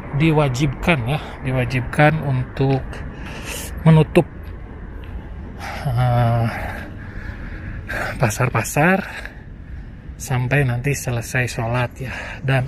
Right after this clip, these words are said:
enaknya lagi, di sini mungkin buka jam sepuluh, nanti kepotong sama duhur. Setelah duhur buka lagi sebentar, nanti jam tiga itu biasanya udah tutup, teman-teman ya.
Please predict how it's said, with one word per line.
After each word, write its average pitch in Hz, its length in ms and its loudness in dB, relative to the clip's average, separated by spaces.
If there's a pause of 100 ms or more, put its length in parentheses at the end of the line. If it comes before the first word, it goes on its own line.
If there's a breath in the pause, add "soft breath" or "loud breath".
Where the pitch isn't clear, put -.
enaknya 139 500 2
lagi, 185 460 4 (1400 loud breath)
di 139 80 -2
sini 175 240 6
mungkin 170 240 4
buka 156 240 4
jam 143 160 4
sepuluh, 143 400 2
nanti 139 480 2 (500 loud breath)
kepotong 143 640 0
sama 135 480 0
duhur. 139 500 6 (540 loud breath)
Setelah 135 320 0
duhur 139 320 4
buka 139 240 4
lagi 131 400 2 (400 loud breath)
sebentar, 139 560 4
nanti 151 400 2
jam 139 240 4
tiga 147 400 2
itu 208 240 2
biasanya 156 480 0
udah 117 240 -2
tutup, - 400 4
teman-teman 127 560 2
ya. - 20 -4